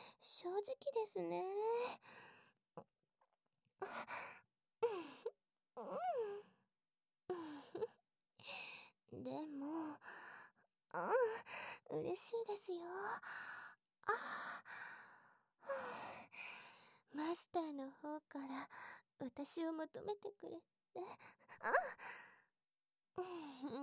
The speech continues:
でも、そろそろ。マスターの股間の元気なベビーちゃんが限界だと思うの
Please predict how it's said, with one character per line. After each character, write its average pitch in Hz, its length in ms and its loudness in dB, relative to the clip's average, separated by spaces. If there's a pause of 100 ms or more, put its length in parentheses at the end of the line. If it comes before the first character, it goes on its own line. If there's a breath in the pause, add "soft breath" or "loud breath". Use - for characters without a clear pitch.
(120)
で 214 80 2 (200)
も、 262 500 2
そ - 180 -10
ろ 220 260 -6
そ - 180 -12
ろ。 175 80 -8 (1500 loud breath)
マ 311 220 8
ス - 160 -4
タ 392 80 4
ー 370 40 4 (120)
の 277 200 -4
股 262 200 -2
間 285 360 0
の 320 80 2 (1000 loud breath)
元 240 340 8
気 214 160 0
な 185 160 2
ベ 190 160 0
ビ 226 80 4
ー - 40 2 (280)
ち - 80 -6
ゃ 311 80 0
ん 294 120 -6
が 302 340 0 (920 loud breath)
限 311 340 6
界 381 280 6
だ 403 140 10
と 330 320 8
思 294 300 6
う 294 120 4
の 254 260 4